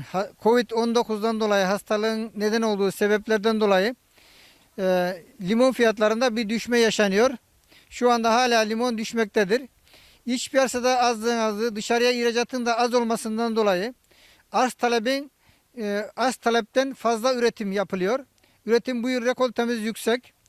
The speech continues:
Yeterince elimizde limon var. E, inşallah,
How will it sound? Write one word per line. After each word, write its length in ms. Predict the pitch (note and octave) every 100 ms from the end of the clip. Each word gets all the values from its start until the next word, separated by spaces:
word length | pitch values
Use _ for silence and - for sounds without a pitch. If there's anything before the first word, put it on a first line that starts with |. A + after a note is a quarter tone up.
| _
Yeterince 460 | G3+ A3 A#3+ B3+ A#3
elimizde 400 | A#3+ A#3 A3 A#3+
limon 320 | A3+ A3+ G#3
var. 180 | G3+ C4 - _ _ _ _ - _ _
E, 280 | G3+ G3+ G3
inşallah, 640 | A#3+ B3+ B3+ B3 B3+ B3+